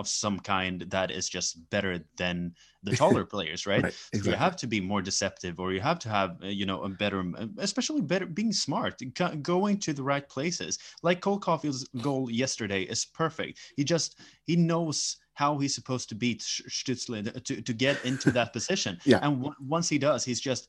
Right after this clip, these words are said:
Speaker 1: he knows that he's gonna score, and, and he does with a one-timer,
Speaker 2: <laughs>
Speaker 1: perfect. And it's just, yeah. Uh,
Speaker 2: Yeah.
Speaker 1: that's, and that's kind of like Sean Farrell as well. I mean, he, he's just,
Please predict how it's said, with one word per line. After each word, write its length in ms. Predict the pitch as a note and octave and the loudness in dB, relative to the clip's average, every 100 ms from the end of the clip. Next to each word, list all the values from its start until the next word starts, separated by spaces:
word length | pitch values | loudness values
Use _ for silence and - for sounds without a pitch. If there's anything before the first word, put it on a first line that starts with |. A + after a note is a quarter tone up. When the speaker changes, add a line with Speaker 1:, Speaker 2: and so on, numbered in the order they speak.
| _ | _
Speaker 1:
he 120 | C3 | -2
knows 340 | C#3 B2 A#2 - | 2 2 0 -4
that 140 | G#2+ | -4
he's 120 | A2 | -4
gonna 160 | - G#2 | -2 -4
score, 300 | - E3 G#2 | -2 0 0
and, 200 | A#2 A#2 - | 0 -2 -2
and 140 | A#2+ | -2
he 60 | A#2 | 0
does 320 | F3 A#2+ - G#2+ | 0 0 -6 -8
with 200 | B2 D3 | -4 -2
a 40 | C#3 | 0
one-timer, 540 | C3+ B2 A#2+ A2+ A2 | 0 0 0 0 -4
Speaker 2:
<laughs> 40 | - | -4
Speaker 1:
perfect. 440 | D#3 - F#2+ - - - - _ | -6 -4 -6 -6 -18 -20 -20 _
And 100 | F3 | -2
it's 80 | F#3 | 2
just, 220 | F#3+ F3 - _ _ _ _ | 0 -2 -6 _ _ _ _
yeah. 160 | B3 C4+ - _ _ _ | -2 -2 -6 _ _ _
Uh, 240 | E3 F3 D3+ | 4 4 10
Speaker 2:
Yeah. 100 | C3 | 10
Speaker 1:
that's, 260 | - - - F#3 - | 10 2 -6 -6 -2
and 100 | F#3 | 2
that's 140 | F#3+ - | 2 2
kind 180 | G3+ | 0
of 80 | F3+ | 2
like 220 | D#3+ D3+ - | 2 0 0
Sean 240 | - F3+ | 2 2
Farrell 280 | E3+ D#3+ D#3 | 2 2 2
as 140 | D3 | 2
well. 320 | D#3+ D#3 D#3+ - | 4 6 4 2
I 100 | C#3+ | 4
mean, 220 | C#3+ C3+ | 4 4
he, 160 | C3 D#3 | 0 0
he's 140 | C#3 - | 0 2
just, 320 | E3 - | 4 2